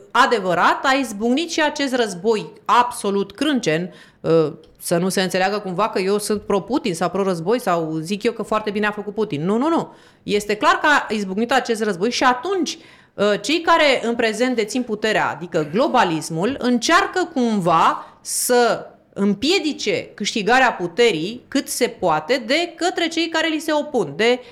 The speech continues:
acești suveraniști naționaliști, cu religia, cu ce mai fiecare, cu țara lui, cu, cu căsuța lui și ce mai vor ei acolo. Da? Și atunci asociază pe aceștia cu, așa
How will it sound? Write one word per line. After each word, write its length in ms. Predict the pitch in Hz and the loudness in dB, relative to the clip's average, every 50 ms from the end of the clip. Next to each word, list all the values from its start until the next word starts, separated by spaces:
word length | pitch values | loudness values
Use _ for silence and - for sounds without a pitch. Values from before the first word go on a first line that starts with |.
| - - | -6 -4
acești 640 | - 190 185 - 254 262 - - - 233 226 226 | -2 -2 -2 -2 -4 -6 -6 -8 -6 -4 -4 -4
suveraniști 880 | 220 226 240 202 214 214 196 175 175 220 254 262 - - - 226 220 220 | -2 -4 -4 -2 0 0 0 0 0 -2 -4 -6 -8 -10 -10 -8 -6 -2
naționaliști, 840 | 214 226 233 233 233 - 226 220 220 214 220 220 202 - - - - _ | 0 0 0 0 0 -2 -2 0 0 0 0 0 -4 -4 -8 -12 -16 _
cu 480 | - 226 233 233 233 226 226 226 202 196 190 | -2 0 0 2 2 0 -2 -4 -6 -4 -2
religia, 880 | 220 233 226 226 226 214 220 226 220 202 185 - 220 214 214 214 214 214 | 0 0 0 0 -2 -2 -4 -4 -4 -4 -4 -4 -2 -2 -2 -2 -4 -8
cu 140 | 226 226 214 | -12 -14 -12
ce 140 | - - 233 | -4 -4 -2
mai 220 | 226 220 220 214 214 | 0 0 -2 -4 -4
fiecare, 360 | - 220 208 214 214 214 208 208 | -6 -6 -4 -2 -2 -2 -2 -2
cu 160 | 208 220 208 - | -6 -10 -14 -6
țara 400 | - 214 208 208 208 208 208 196 | -2 0 0 2 0 -2 -2 -2
lui, 220 | 196 214 208 190 | -4 -4 -4 -6
cu, 400 | 202 202 208 190 180 175 190 196 - - - - - - - _ | -6 -8 -8 -8 -6 -8 -8 -8 -10 -14 -18 -18 -18 -20 -20 _
cu 260 | - 190 196 196 190 190 | -8 -6 -6 -6 -6 -6
căsuța 640 | - - 220 208 220 - 240 233 233 - 220 208 196 202 | -2 -2 -2 -2 -2 -4 -4 -4 0 2 2 2 2 0
lui 120 | 226 220 | -2 -6
și 320 | 208 - - 220 208 208 185 | -6 -4 -4 -2 -2 -2 -2
ce 180 | - 233 220 | -2 -2 -2
mai 220 | 214 208 202 202 196 | 0 0 0 -2 0
vor 160 | 185 202 196 | 0 -2 0
ei 140 | 196 190 180 | 2 2 0
acolo. 360 | 175 175 - 170 131 - - - - - - - _ _ | 0 0 -2 -4 -6 -6 -8 -12 -18 -20 -20 -20 _ _
Da? 260 | - - 175 220 330 - | -8 -2 2 2 2 2
Și 80 | - 403 381 | 2 0 -2
atunci 260 | 381 381 392 392 392 | -2 -2 -2 0 2
asociază 960 | 381 359 359 311 302 294 302 - 254 262 302 359 392 294 220 214 208 190 170 | 2 2 2 0 -2 -2 -2 0 2 4 4 4 4 2 0 0 0 0 -2
pe 480 | - - 240 262 262 247 202 170 165 170 | 2 4 4 6 6 6 4 2 2 2
aceștia 680 | 170 165 - 214 240 285 285 - 339 330 311 320 320 - | 0 0 -2 -4 -4 -4 -2 0 0 0 0 0 -4 -4
cu, 120 | - 262 302 320 311 302 294 294 285 269 269 262 | -2 2 2 4 4 2 2 2 4 4 4 4
așa 240 | 262 262 254 220 | 2 2 0 -2